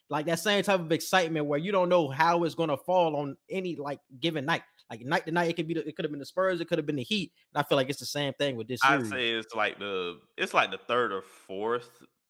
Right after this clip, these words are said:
Speaker 2: best finals in the past decade or so, 'cause you got the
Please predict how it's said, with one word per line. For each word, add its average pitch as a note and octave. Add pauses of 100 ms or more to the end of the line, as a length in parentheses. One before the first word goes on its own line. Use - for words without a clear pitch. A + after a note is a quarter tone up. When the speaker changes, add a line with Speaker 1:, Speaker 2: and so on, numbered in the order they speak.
(100)
Speaker 2:
best B2
finals C#3+
in C3
the B2+
past C3
decade C3
or C#3
so, C3+
'cause G2
you B2+
got A#2+
the F#2